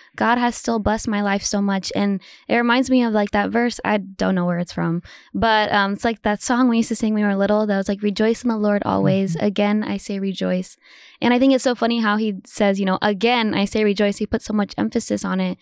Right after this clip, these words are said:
Speaker 1: because when you choose to linger on all the bad things in your life and the sadness and the things that go wrong, you know, you're not gonna be happy. But if you, if you rejoice in the Lord and you thank him and you recognize the blessings that he has given in your life,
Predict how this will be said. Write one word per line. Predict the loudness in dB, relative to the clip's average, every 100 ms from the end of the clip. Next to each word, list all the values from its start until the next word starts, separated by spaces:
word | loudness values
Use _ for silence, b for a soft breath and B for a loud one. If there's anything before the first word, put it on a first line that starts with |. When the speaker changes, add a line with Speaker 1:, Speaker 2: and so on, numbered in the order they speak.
| b b b -4
Speaker 1:
because | -2 2 2 2 0
when | 0 0
you | 2 -2
choose | 0 0 0
to | 0
linger | 0 0 2 2
on | 2 2 0 -2 b b b 0
all | 2
the |
bad | 2 2 2
things | 2 4
in | 4
your | 4
life | 4 2 2
and | 0
the |
sadness | 2 2 2 0 0
and | -2 -2 -4 b b
the | -4
things | 0 0 2
that | 0
go | 2 2 4
wrong, | 2 2 0
you | 0
know, | 0
you're | 0
not | 0 0
gonna | 0 0
be | -2
happy. | -4 -4 -4 -4 -6 b b b
But | -2 0
if | -2 0
you, | 2 4 2 -2
if | -4 -2
you | -2 -2 -2
rejoice | 0 0 2 2 2 0
in |
the | 0
Lord | 2 2 2 0
and | -2
you | -2
thank | -4 -2 0 0
him | 0 0
and | 0 -2 b b b
you | 2
recognize | 4 2 0 0 2 2
the | 0
blessings | 0 0 0 -2
that | -2
he | -2
has | -4
given | -4 -2
in | -2
your | -2 -2
life, | -2 -4 -6